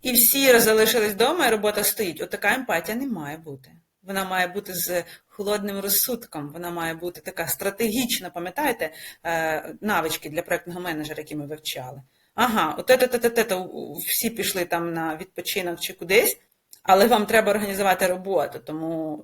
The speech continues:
ну, тут треба думати, яким чином. Тому емпатія — це здорова вона має бути, не, не дитяча: "О, я всіх зараз пожалію і всіх війду в цей, в ситуацію". А вона має бути здорова, доросла.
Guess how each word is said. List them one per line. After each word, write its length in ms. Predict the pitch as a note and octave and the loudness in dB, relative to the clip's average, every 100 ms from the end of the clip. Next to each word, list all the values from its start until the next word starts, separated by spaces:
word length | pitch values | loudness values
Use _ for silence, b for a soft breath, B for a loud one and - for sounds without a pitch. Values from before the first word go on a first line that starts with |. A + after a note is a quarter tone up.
| A3 | -12
ну, 160 | G3+ D3 | -10 -10
тут 280 | - F3+ - | -12 -16 -4
треба 280 | F3 E3+ | -2 0
думати, 420 | E3+ E3+ D3 C#3+ D3 | -4 -4 -8 -8 -12
яким 340 | C#3+ C#3+ C#3+ | -14 -12 -8
чином. 400 | D3 - D3+ C#3+ - B B B B B B _ | -8 -8 -14 -16 -16 B B B B B B _
Тому 280 | G#3 A3 A3+ | 0 4 4
емпатія — 600 | A3 A3+ E4+ G#4+ F#4 D4+ | 6 8 6 6 4 6
це 240 | - C#4+ A#3 A3+ | 4 4 2 -4
здорова 540 | G3+ F#3+ C4 C4 F#3+ | -2 4 8 8 8
вона 200 | E3 D3 | 4 -2
має 160 | C#3+ C#3+ | -6 -10
бути, 200 | D3 G3 | -6 -2
не, 120 | G3 E3 | -2 -2
не 160 | F#3+ G3+ | -2 0
дитяча: 800 | G3+ G#3+ C#4+ C#5+ - G#3 E3 - | -2 0 0 0 -2 0 -2 -2
"О, 140 | A#3 | 0
я 100 | A3 | 0
всіх 200 | G#3+ A3+ | 0 -2
зараз 240 | G#3 F#3+ F#3+ | -2 -2 -4
пожалію 720 | G3 G3+ A3+ F4+ F#4+ D4+ D4+ | -4 -4 0 0 0 0 -2
і 100 | C4+ | -2
всіх 320 | A3+ B3 B3 | -6 -8 -8
війду 400 | A#3 G3+ G#3+ A3+ | -8 -4 -2 -2
в 420 | G3 F#3+ F#3 F3 F3+ | -2 -2 -2 -4 -10
цей, 340 | - C#3+ C#3+ D3 B B _ | -10 -10 -10 -14 B B _
в 640 | F3 F3 E3 F#3 F3+ F3 F3 E3 - - - | -6 -6 -4 0 2 2 -2 -8 -12 -8 -2
ситуацію". 760 | B3 B3 A#3 D#3 C#3+ - - | 0 2 2 0 -2 -6 -4
А 40 | G3+ | -2
вона 200 | C#4 G4+ | 0 0
має 160 | A4+ | -2
бути 200 | G4+ F#4+ | -2 -4
здорова, 300 | A3+ F4 E4+ | -2 0 0
доросла. 720 | B3 C#4+ C4 E3 - - - | 0 0 0 0 -4 -10 -16